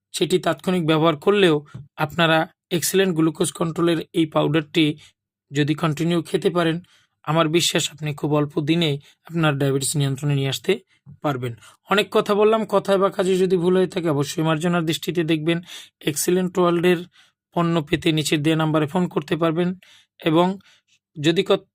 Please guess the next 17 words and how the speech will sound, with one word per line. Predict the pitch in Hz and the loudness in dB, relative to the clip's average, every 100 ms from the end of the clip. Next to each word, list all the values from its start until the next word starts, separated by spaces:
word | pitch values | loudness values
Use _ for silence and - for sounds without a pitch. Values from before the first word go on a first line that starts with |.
| _ | _
আপনার | - 160 175 170 160 - _ | -4 -2 0 2 2 -2 _
পণ-, | 170 165 170 | -2 -2 -4
এই | - 175 | -2 -2
সংক্রান্ত | - 175 175 175 | 0 -2 -2 -2
কোনো | 160 170 165 | -2 -2 0
বিষয়ে | 156 165 | 0 0
জানতে | 143 165 165 185 | -2 -2 -2 -2
হয়, | 175 | -2
চ্যানেলটি | 185 156 147 | -2 -4 -2
সাবস্ক্রাইব | 143 156 147 175 151 | -4 -4 -2 -2 -4
করে | - 175 | -2 -2
রাখতে | 170 - 170 | -2 -4 -4
পারেন। | 180 185 190 - - - _ _ | -2 -2 -2 -10 -20 -20 _ _
সাথে | - 185 190 | -4 -2 0
সাথে | 208 202 208 | 0 0 0
সবাইকে | - 175 165 151 170 | 0 0 0 0 0
বলবো | 170 165 170 190 | 2 2 2 -2